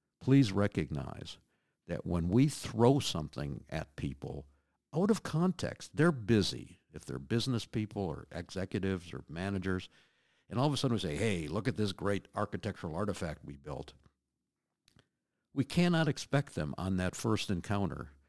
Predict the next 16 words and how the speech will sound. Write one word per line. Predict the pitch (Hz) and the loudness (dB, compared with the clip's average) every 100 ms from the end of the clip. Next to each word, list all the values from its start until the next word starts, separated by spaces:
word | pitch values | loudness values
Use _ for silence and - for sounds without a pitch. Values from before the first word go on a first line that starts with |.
| _ _ _ - | _ _ _ 0
to | 117 98 90 - _ - | 2 4 0 -6 _ 0
not | 147 | 4
only | 170 139 107 92 - _ _ _ | 6 6 6 4 -4 _ _ _
not | 104 117 - _ _ | 0 0 -2 _ _
possibly | - 120 - 98 87 | 0 0 0 0 0
appreciate | - - 202 - 82 76 | 2 4 4 4 0 0
it, | 87 - | -4 0
but | 139 | 0
understand | 156 147 - 135 123 | 2 0 0 -2 -2
it. | - - _ _ _ _ _ _ _ _ | -4 -12 _ _ _ _ _ _ _ _
So | 101 | -8
please | - 135 123 | 0 0 2
remember | 117 98 92 87 | 0 2 2 0
that | 80 - | 0 -2
number | 78 73 | -4 -4
seven. | 69 - 67 53 | -4 -4 -4 -6